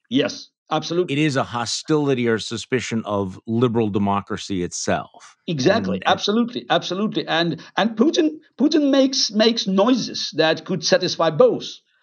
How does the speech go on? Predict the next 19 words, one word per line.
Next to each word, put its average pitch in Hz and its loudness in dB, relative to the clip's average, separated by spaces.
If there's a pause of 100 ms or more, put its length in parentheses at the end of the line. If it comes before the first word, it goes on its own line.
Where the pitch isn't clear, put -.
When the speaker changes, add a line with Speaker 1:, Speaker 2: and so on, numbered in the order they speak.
(220)
Speaker 1:
So 196 4
he's, 190 2
he's 208 0
playing 277 2
his 196 0
cards. 135 -2
And 147 0
again, 170 2 (100)
he's 196 -2
flexible. 123 0 (320)
And 160 2
he 185 -2
is 175 -4
what 175 4
I 170 2
call 170 2
merchant 165 2
of 127 0
doubt. 139 0